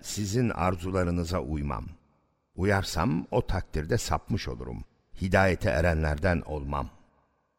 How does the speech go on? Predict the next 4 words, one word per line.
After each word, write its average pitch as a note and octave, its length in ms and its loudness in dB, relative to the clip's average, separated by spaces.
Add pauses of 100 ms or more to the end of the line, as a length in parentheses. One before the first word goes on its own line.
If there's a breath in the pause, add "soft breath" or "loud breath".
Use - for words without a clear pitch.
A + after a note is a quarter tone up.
(800)
De G#2 180 4
ki, B2+ 480 0 (260)
"Şüphesiz A#2 680 0
ben F#2+ 360 2